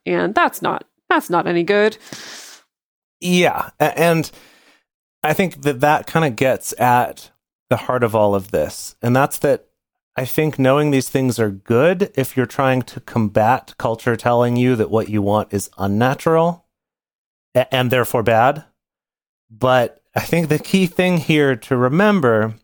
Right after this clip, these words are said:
Speaker 2: is that just because something's natural doesn't mean that it's good. And just because something is not natural doesn't mean that it's bad. So an example that we've given in the past on the show is violence,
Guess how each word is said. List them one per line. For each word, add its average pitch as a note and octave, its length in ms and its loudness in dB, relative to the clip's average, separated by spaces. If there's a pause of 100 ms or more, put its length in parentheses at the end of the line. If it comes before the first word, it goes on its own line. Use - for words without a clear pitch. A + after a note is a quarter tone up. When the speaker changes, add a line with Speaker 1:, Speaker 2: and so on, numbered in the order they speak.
(240)
Speaker 2:
is A#2+ 160 -2
that B2 200 -4
just - 280 -2
because F3 260 -2
something's C#3+ 420 -2
natural G#2 760 -2
doesn't A2+ 320 0
mean G#2+ 180 0
that G2+ 120 2
it's - 180 -4 (100)
good. G2+ 340 -2 (1000)
And A#2+ 180 0
just D3 220 -2
because E3 260 0
something C#3+ 320 -2
is A2 160 -2
not D3+ 260 2
natural A2+ 400 0
doesn't G#2+ 340 0
mean G#2 200 2
that F#2+ 100 2
it's - 160 -4
bad. - 420 -6 (640)
So A2+ 680 0
an B2 80 0
example D#3 440 0
that B2+ 100 2
we've B2+ 200 0
given A#2+ 280 0
in G#2+ 100 2
the A2 80 2
past F3 340 -4
on C3 140 2
the A#2+ 60 2
show A2 240 0
is F#2 120 -4
violence, A#2+ 760 0